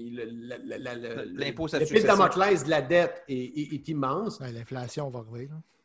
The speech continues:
Speaker 1: Je pense que ce qu'on va voir, c'est potentiellement une taxe, euh, sur le gain en capital.
Speaker 2: Succession.
Speaker 1: La taxe sur le gain en capital va augmenter.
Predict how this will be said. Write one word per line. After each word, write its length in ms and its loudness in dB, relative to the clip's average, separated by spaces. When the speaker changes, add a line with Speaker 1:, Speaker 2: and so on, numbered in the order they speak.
Speaker 1:
Je 60 6
pense 120 4
que 60 2
ce 80 0
qu'on 120 4
va 100 4
voir, 280 6
c'est 380 0
potentiellement 760 0
une 240 -2
taxe, 580 -4
euh, 200 0
sur 160 -4
le 140 0
gain 160 0
en 40 0
capital. 380 0
Speaker 2:
Succession. 160 2
Speaker 1:
La 80 2
taxe 200 -2
sur 80 0
le 60 -2
gain 80 2
en 40 0
capital 280 0
va 60 2
augmenter. 560 0